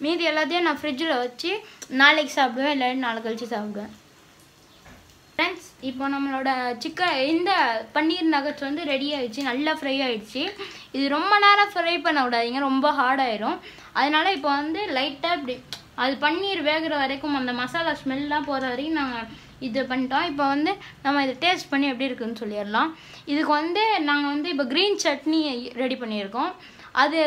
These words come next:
அதோட ரெசிபி வேணும்னா நீங்க comment பாக்ஸ்ல comment பண்ணுங்க. அது மாதிரி யாருமே நீங்க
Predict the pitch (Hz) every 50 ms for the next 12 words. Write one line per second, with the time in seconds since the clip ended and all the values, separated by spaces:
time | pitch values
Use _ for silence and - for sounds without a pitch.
0 | 302 294 269 285 320 320 311 302 311 311 311 320 320 381 392 370 370 330 302 285
1 | 285 285 294 320 370 403 381 320 302 285 262 262 254 262 269 269 285 311 320 311
2 | 294 269 247 240 - 269 233 220 233 247 262 262 240 233 220 214 208 220 247 294
3 | - - - - - - - - 285 339 349 359 392 415 415 381 349 320 330 370
4 | 392 392 381 403 403 403 370 339 320